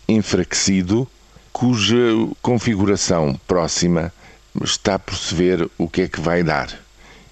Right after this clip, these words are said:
Inclusivamente, se esta ronda de negociações falhar, se o compromisso para a salvação nacional, como o Presidente da República o chamou,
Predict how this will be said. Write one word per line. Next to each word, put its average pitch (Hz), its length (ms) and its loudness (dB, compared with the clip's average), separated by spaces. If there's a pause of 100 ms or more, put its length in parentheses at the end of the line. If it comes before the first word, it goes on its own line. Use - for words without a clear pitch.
(100)
Inclusivamente, 95 1120 0
se 82 580 0
esta 76 380 -4
ronda 78 400 0
de 71 320 -4 (340)
negociações 80 720 -2
falhar, 78 420 0
se - 200 -6
o 76 40 -4
compromisso 82 760 -2
para 71 200 -2
a 71 60 -4
salvação 76 500 -4
nacional, 82 560 -2 (560)
como 90 440 2
o 78 100 -4
Presidente 82 400 -2
da 78 80 0
República 85 500 -2
o 90 40 0
chamou, 87 500 0